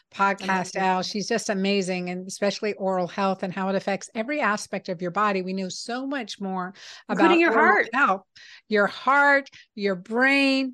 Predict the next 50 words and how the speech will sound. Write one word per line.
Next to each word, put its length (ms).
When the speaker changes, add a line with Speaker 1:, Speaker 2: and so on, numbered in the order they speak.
Speaker 1:
your, 380
you 160
know, 100
breast, 720
your 140
autoimmune 640
system, 760
you 140
know, 80
I 120
mean, 220
clotting, 920
just 340
name 300
it. 140
So 320
miscarriages, 960
we 100
knew 140
that 260
in, 300
um, 400
obstetrics, 640
but 180
so 240
many 240
good 240
pieces. 420
And 140
then 200
there's 300
now 320
oral 300
microbiome 760
tests 420
that 200
you 120
can 180
do. 260
And 100
I 40
use 280
one 160
from 220
Bristol 420
Health, 380
and 100
it's 140
just 240
phenomenal. 600